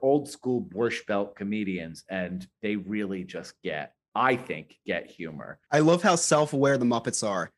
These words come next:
Speaker 2: Because, like, whenever you, you try to pitch someone, like, "Hey, you know, you gotta watch the Muppets, man. These puppets, they're hilarious." Like, "Eh."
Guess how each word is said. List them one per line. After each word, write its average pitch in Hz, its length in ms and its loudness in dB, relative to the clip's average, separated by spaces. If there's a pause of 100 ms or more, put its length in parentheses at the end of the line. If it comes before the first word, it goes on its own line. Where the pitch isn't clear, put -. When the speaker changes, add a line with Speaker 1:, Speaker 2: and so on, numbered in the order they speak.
(160)
Speaker 2:
Because, 135 140 2
like, 147 120 6
whenever 151 260 6
you, 175 80 8
you 156 280 0
try 170 180 2
to 165 80 4
pitch - 260 -4
someone, 123 380 2
like, 113 160 2
"Hey, 139 160 0
you 117 180 -2
know, 113 60 -2
you 107 80 -6
gotta 113 160 -2
watch 107 240 0
the - 60 -8
Muppets, 87 360 -6
man. 80 340 -4
These 90 200 -12
puppets, - 400 -4
they're 104 100 -2
hilarious." 87 420 -2
Like, 101 120 -2
"Eh." 156 240 -2